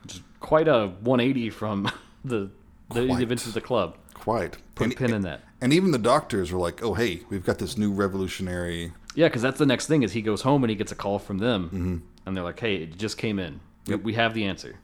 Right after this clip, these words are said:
Speaker 2: Yep. And, uh, he's like, "Okay, well, yeah, let's do it." Sophia comes home that night, and he's, like, wearing, like, a plastic mask.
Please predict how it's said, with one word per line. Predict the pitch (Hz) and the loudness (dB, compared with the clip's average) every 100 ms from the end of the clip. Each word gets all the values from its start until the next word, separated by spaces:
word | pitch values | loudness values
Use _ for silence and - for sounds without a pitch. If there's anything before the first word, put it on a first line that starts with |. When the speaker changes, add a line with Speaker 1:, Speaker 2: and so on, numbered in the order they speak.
| - 92 | -16 -8
Speaker 2:
Yep. | 107 - - - - - - - - 98 | -8 -8 -20 -20 -20 -20 -20 -20 -14 -8
And, | 90 87 85 82 78 - - - - - - - | -6 -4 -6 -8 -8 -10 -12 -20 -20 -20 -20 -8
uh, | 87 85 82 82 | -2 -2 0 -2
he's | 82 87 | -6 -6
like, | 87 87 | -6 -8
"Okay, | - 92 | -4 -2
well, | 87 85 85 | 0 -2 -2
yeah, | 82 85 | -4 -6
let's | 85 - | -6 -6
do | 98 104 | -2 0
it." | 95 - - - | 0 -2 -10 -8
Sophia | - 95 - 98 92 | -8 -6 -6 -4 -6
comes | - 90 80 | -6 -8 -8
home | - 117 123 110 | 0 2 4 2
that | 92 | 0
night, | 104 104 85 | -2 -4 -4
and | 92 | -2
he's, | 92 | -2
like, | 92 - | -2 0
wearing, | 98 92 90 | 2 2 0
like, | 78 - | -6 -10
a | |
plastic | - 98 - - 87 | -6 -4 -4 -8 -10
mask. | 82 85 98 - | -8 -4 -2 -2